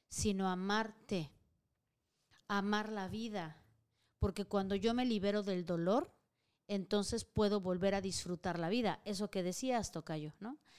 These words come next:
Esta capacidad de disfrute, de decir,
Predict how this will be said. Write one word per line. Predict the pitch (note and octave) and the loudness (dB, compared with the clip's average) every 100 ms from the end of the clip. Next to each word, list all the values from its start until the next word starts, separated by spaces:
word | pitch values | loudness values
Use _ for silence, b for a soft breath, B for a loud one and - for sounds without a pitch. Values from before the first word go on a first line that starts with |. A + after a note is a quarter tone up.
| b | b
Esta | G3+ - A#3 | -4 -2 0
capacidad | A3+ - F#3 G3+ G#3 G#3 | 0 0 0 2 2 2
de | A#3 | 0
disfrute, | G#3+ - A3+ A3+ A3 A3 | 0 0 4 4 4 0
de | G3 F3+ | 0 -2
decir, | F3 - A3 | -2 0 0